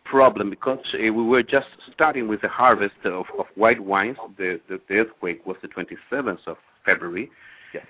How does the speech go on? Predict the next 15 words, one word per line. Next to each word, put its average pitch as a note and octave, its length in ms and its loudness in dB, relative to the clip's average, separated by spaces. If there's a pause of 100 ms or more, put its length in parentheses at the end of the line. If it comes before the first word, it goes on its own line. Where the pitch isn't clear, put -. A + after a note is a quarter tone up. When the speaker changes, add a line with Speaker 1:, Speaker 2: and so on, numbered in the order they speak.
Speaker 1:
Uh, E2+ 260 -6
so A2 80 -4
we G2+ 120 -4
already A#2+ 380 4
start A#2+ 220 4
with F2 160 -10
white F#2+ 200 0
wines. G2 300 -2 (560)
Uh, F2 580 2 (640)
was C3+ 200 6
a G#2+ 40 -2
very, F#2 400 2
very E2+ 320 -4
intensive E2+ 500 -14
earthquake. F#2+ 480 -6